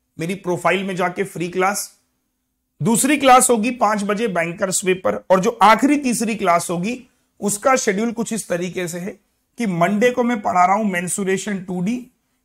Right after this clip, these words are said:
ट्यूसडे को पढ़ाऊंगा mensuration थ्री डी और वेडनेसडे, थर्सडे, फ्राइडे बेस्ट हंड्रेड अरिथमेटिक के सेट वन, सेट टू, सेट थ्री, ताकि आप अरिथमेटिक को अच्छा रिवाइज कर लें। ठीक है, ये क्लास आपको मिलेगी मेरे YouTube चैनल पर,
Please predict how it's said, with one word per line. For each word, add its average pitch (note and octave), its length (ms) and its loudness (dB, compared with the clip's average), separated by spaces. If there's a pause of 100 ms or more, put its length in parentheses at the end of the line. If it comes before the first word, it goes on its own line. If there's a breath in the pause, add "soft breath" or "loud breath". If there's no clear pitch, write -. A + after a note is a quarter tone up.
(280)
ट्यूसडे G#3+ 380 2
को B3 140 0
पढ़ाऊंगा G3+ 480 0
mensuration F#3 760 -4
थ्री D#3+ 300 -4
डी B3 340 -2 (360)
और G#3+ 160 4
वेडनेसडे, G3 680 2
थर्सडे, G3+ 540 -2
फ्राइडे F#3+ 760 -2 (400)
बेस्ट F#3 480 0 (140)
हंड्रेड A#3+ 380 0
अरिथमेटिक F3+ 640 -2
के F#3 120 -4
सेट F3 300 -2
वन, G3+ 200 -4
सेट E3+ 340 -6
टू, G3 120 -8
सेट - 320 -8
थ्री, - 200 -16 (760)
ताकि E3 220 0
आप G#3+ 160 2
अरिथमेटिक F3 560 -4
को F#3 60 -2
अच्छा - 240 -6
रिवाइज E3 360 -6
कर - 120 -16
लें। A#2+ 200 -16 (380)
ठीक A#3+ 180 0
है, C4 200 0 (220)
ये B3+ 160 -2
क्लास G3+ 340 2
आपको F#3 280 0
मिलेगी F#3 380 -2
मेरे G#3+ 300 2
YouTube G3+ 340 -4
चैनल E3 240 0
पर, G3 360 0